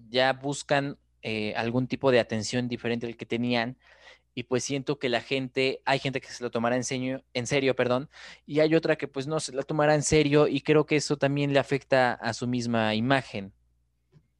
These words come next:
Y digo, y al-, y tarde o temprano, pues, eh, pues, acaba todo esto y se olvi-, y lo olvidamos, ¿no? Pero siento que,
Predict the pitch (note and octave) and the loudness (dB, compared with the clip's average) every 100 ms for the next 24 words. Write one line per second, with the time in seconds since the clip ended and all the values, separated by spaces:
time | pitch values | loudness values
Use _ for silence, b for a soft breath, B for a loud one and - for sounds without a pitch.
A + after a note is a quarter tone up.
0 | _ _ _ _ _ _ _ _ _ _ | _ _ _ _ _ _ _ _ _ _
1 | B4+ _ _ _ _ _ _ _ _ _ | _ _ _ _ _ _ _ _ _ _
2 | _ _ _ _ _ _ F#3 A#3+ A#3 D3+ | _ _ _ _ _ _ -2 4 6 6
3 | C#3 - C#3+ E3+ E3+ F#3+ G3+ G3 G3 F3 | 4 2 2 4 6 6 2 2 0 0
4 | D#3+ B2 G2 - G#2+ - G2+ A#2+ B2 B2 | -4 -10 -12 -16 -16 -12 -2 2 4 2
5 | - C3+ C#3 - C#3 A#2 G#2 A2+ G#2+ G#2 | 4 4 4 2 -6 -4 -6 -6 -2 -2
6 | G2+ A#2+ F#3 B2 G#2+ B2+ G#3 _ b b | 0 2 2 2 -6 -4 -4 _ b b
7 | b - C3+ C3 C#3+ C#3+ D3+ D3 C3 A2+ | b -2 2 2 0 0 -2 -2 -2 -2
8 | G#2 D#2 | -2 -8